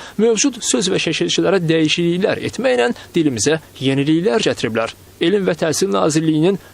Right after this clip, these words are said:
müvafiq əməkdaşları lər şəkilçisinə lət deyir, valideyni, valideyn, psixoloqu, psixoloq yazır. Müəllimlərin səhvlərini qeydə alıb naziri ötürənlər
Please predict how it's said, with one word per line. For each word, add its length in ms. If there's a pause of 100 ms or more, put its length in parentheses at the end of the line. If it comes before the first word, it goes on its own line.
(120)
müvafiq 580
əməkdaşları 600 (260)
lər 300
şəkilçisinə 640 (100)
lət 320
deyir, 320 (160)
valideyni, 640 (140)
valideyn, 800 (180)
psixoloqu, 640 (240)
psixoloq 580
yazır. 320 (240)
Müəllimlərin 560
səhvlərini 560
qeydə 320
alıb 300
naziri 340
ötürənlər 500